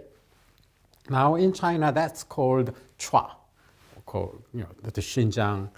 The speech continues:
lamb skewer is called chua, and the, this food is, as you see in this image, uh, with a,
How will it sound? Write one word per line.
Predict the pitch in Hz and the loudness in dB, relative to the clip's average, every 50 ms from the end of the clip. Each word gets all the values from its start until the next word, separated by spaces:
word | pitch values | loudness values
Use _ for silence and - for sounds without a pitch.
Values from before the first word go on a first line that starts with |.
| _ _ _ | _ _ _
lamb | - 101 101 95 95 92 | -4 -2 -2 -2 -2 -6
skewer | - - - - 92 92 | -10 -12 -10 -8 -6 -6
is | - - 92 - | -6 -8 -10 -12
called | - - - 78 82 80 - - | -12 -10 -8 -8 -8 -10 -12 -12
chua, | - - 175 170 165 160 160 160 151 - - - - - - - - | -4 0 4 4 6 6 4 2 0 -2 -8 -18 -20 -20 -20 -10 -4
and | 113 104 98 95 95 95 95 95 98 95 - - - _ _ _ _ _ _ _ _ - | -2 -2 0 -2 -2 -4 -4 -6 -6 -8 -12 -16 -20 _ _ _ _ _ _ _ _ -12
the, | 117 104 117 117 - - 135 110 104 - _ - - _ _ _ _ _ _ - - - | -6 -2 -2 -2 -2 -4 -6 -10 -10 -10 _ -20 -20 _ _ _ _ _ _ -20 -20 -18
this | - 92 82 82 113 107 131 123 - - | -16 -16 -12 -8 -2 0 0 0 0 0
food | - - 190 196 196 160 | 4 8 8 8 8 8
is, | 156 147 143 143 135 139 - | 6 6 6 4 2 0 -2
as | 127 123 120 - | -2 -4 -2 0
you | 139 151 | 0 0
see | 147 151 - - 143 135 131 123 | 0 0 0 0 0 2 2 0
in | 117 123 | 0 2
this | 123 120 120 - | 2 0 2 2
image, | 180 196 196 190 190 190 190 185 - - - _ _ _ _ _ - - | 2 2 4 6 6 6 4 2 -2 -10 -18 _ _ _ _ _ -12 -10
uh, | 113 113 120 - _ _ _ _ | -10 -10 -10 -14 _ _ _ _
with | 131 127 127 120 120 107 | 0 2 4 4 4 4
a, | 117 107 | 2 0